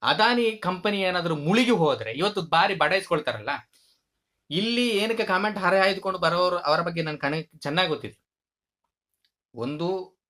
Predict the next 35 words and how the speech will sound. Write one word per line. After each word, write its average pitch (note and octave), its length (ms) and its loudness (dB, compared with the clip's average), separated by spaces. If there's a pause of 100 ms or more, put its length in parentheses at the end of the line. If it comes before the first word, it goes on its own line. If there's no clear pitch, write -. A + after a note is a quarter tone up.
(420)
ಈ C3 160 -6
ಕ್ರಿಮಿಗಳಿದ್ದಾರೆ D#3 680 0
ಬಿಡಿ, C3 160 -2
ಅವರ B2 180 0
ಬಗ್ಗೆ B2 220 -6
ನಾನು A#2+ 180 -6
ಮಾತಾಡ್ಲಿಕ್ಕೆ A2+ 400 -4
ಹೋಗುದಿಲ್ಲ. A2 220 -8
ಇನ್ನು F#3+ 160 -4
ಕೆಲವರು D#3+ 320 0
ಏನಂತ D3 240 -6
ಹೇಳಿದ್ರೆ C#3+ 320 -2
ಈ C3+ 120 -6
ಎಲ್ C#3 160 -2
ಐ, F3 60 -4 (140)
ಅದಾನಿ E3+ 300 -2
ಕಂಪನಿಯಲ್ಲಿ D3 600 -4
ಹೂಡಿಕೆ D#3 340 -6
ಮಾಡಿದವರು B2+ 380 -6
ಇದ್ದಾರೆ, A2+ 260 -10 (1120)
ಎಲ್ಲಿ A3+ 640 0
ಅದಾನಿ F#3 520 0
ಕಂಪನಿ F3+ 320 -4
ಬಗ್ಗೆ E3+ 240 -2
ನೆಗೆಟಿವಿಟಿ, E3 840 -2
ಆ, C3+ 260 -4
ಏನು C3 440 -8
ರೈಸ್ C#3+ 300 -4
ಆಗಿ C3 480 -2 (360)
ಕಂಪನಿ D#3+ 380 2
ಮುಳುಗಿ C3+ 380 -2
ಇವರ D#3+ 160 -2
ಷೇರುದಾರರ D#3+ 600 0
ದುಡ್ಡು D3+ 280 -6
ಕಳ್ಕೊಳ್ತಾರೆ. A2+ 600 -6